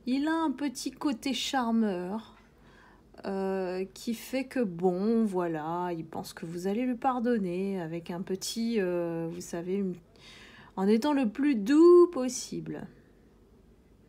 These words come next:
Est-ce que c'est son style ? <laughs> Dites-moi, mes lumières.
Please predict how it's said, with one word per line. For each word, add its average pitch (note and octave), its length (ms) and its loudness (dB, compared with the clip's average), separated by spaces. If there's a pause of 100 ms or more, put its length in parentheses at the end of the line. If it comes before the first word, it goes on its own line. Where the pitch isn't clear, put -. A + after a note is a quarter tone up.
(1160)
Est-ce - 140 -14
que G3+ 80 -4
c'est D4 160 -4
son C#4+ 220 0
style ? F#3+ 500 -2 (400)
<laughs> - 400 -16
Dites-moi, A3+ 380 0
mes F3+ 160 -6
lumières. E3 400 -10